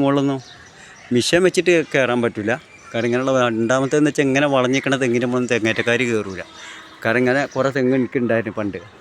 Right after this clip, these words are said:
പക്ഷേ എവിടെയെങ്കിലുമൊക്കെ എടുക്കുമ്പോൾ പത്ത് മുപ്പത്, പത്ത് ഇരുപത് തെങ്ങും മുപ്പത് തെങ്ങൊക്കെ എടുക്കുമ്പോൾ അതിന് ചിലപ്പോൾ രണ്ട് തെങ്ങൊക്കെ ഇങ്ങനെ ഉണ്ടാവും. പക്ഷേ ആ തെങ്ങേറ്റക്കാരൻ പറയും ഞങ്ങൾ കയറൂലാന്ന്. എന്നാലും ഞാൻ കയറും ട്ടാ. ഇത് ഞങ്ങളിവിടെ പാർസി കോളനി പറഞ്ഞൊരു സ്ഥലമുണ്ട്, ഇവിടെ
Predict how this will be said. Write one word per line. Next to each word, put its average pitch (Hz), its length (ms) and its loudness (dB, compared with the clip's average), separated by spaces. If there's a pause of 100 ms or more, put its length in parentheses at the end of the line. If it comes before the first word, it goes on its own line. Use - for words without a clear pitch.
പക്ഷേ 113 200 -10
എവിടെയെങ്കിലുമൊക്കെ 123 420 0
എടുക്കുമ്പോൾ 123 340 -2
പത്ത് 117 200 -8
മുപ്പത്, 135 260 -4 (680)
പത്ത് 135 240 -4
ഇരുപത് 139 240 0
തെങ്ങും 139 240 2
മുപ്പത് 139 240 -2
തെങ്ങൊക്കെ 135 300 -4
എടുക്കുമ്പോൾ 127 260 -8
അതിന് 135 160 -10 (120)
ചിലപ്പോൾ 135 260 -6
രണ്ട് 127 200 -2
തെങ്ങൊക്കെ 139 320 -4
ഇങ്ങനെ 123 200 0
ഉണ്ടാവും. 101 240 -6
പക്ഷേ 120 180 -8
ആ - 100 -4
തെങ്ങേറ്റക്കാരൻ 123 540 0
പറയും 135 200 -4
ഞങ്ങൾ 123 140 0 (120)
കയറൂലാന്ന്. 110 440 0 (760)
എന്നാലും 143 340 2
ഞാൻ 156 120 4 (100)
കയറും 143 340 2
ട്ടാ. 101 100 -6 (720)
ഇത് 120 140 0
ഞങ്ങളിവിടെ 151 340 2 (160)
പാർസി 151 520 2 (420)
കോളനി 165 400 4
പറഞ്ഞൊരു 147 260 0
സ്ഥലമുണ്ട്, 107 400 -2 (160)
ഇവിടെ 123 160 -4